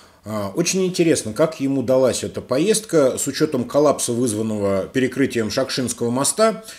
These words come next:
и удалось ли Радию Фаритовичу в полной мере разделить с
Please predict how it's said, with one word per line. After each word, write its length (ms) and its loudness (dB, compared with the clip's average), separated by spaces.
и 60 0
удалось 520 8
ли 340 4
Радию 380 2
Фаритовичу 640 2
в 80 -4
полной 400 8
мере 320 6
разделить 640 0
с 520 0